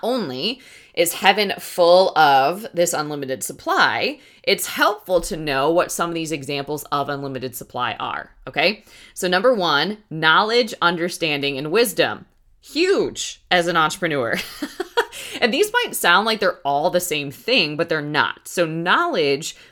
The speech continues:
is information and fact, and a lot of people are great at dishing this out. However, knowledge will not change your life, and knowledge is not power. Here's why. Understanding is the ability to give meaning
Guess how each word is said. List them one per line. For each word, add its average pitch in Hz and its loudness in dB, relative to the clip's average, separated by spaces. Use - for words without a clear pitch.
is 170 0
information 180 -2
and 147 -10
fact, 135 0
and 196 0
a 180 4
lot 175 2
of 349 -8
people 254 -6
are 156 -2
great 147 -4
at 127 -8
dishing 143 -6
this 113 -8
out. 78 -6
However, 151 0
knowledge 175 0
will 160 -2
not 151 0
change 143 -8
your 127 -6
life, 98 -8
and 151 -10
knowledge 165 0
is 147 -6
not 147 0
power. 110 -6
Here's 170 -2
why. 139 4
Understanding 165 -2
is 175 0
the 180 2
ability 165 4
to 160 -10
give 143 0
meaning 143 -6